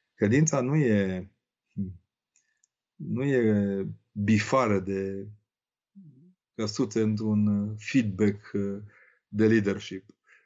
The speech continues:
E pur și simplu trăire, iar trăirea te face mai bun, mai înțelept, mai, uh, mai destins și mai aproape de valoarea pe care celălalt speră să o dezvolți în, în favoarea lui. Uh, nu poate fi un creștin bun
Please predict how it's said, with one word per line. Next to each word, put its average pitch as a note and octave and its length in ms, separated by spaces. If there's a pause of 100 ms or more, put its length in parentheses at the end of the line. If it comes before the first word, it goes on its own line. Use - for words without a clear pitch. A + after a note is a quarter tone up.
(140)
E G#2+ 260
pur C#3 200
și - 140
simplu B2 400
trăire, A2 540
iar A2+ 180
trăirea A2+ 420
te G#2+ 120
face G#2+ 280
mai G#2 220
bun, A2+ 240
mai G#2 160
înțelept, G#2 640
mai, G2 500
uh, G2+ 260 (640)
mai G2+ 280
destins A2 680
și - 140
mai C#3 160
aproape B2+ 380
de A2 120
valoarea A2+ 460
pe G#2+ 120
care G#2+ 240
celălalt B2 380
speră B2 340
să A2+ 140
o A2+ 40
dezvolți G#2+ 560
în, G#2 200 (360)
în G#2+ 120
favoarea G#2+ 500
lui. G2+ 240 (300)
Uh, G#2 320 (800)
nu B2+ 140
poate B2+ 240
fi G#2+ 120
un A2 160
creștin G#2+ 460
bun G#2+ 360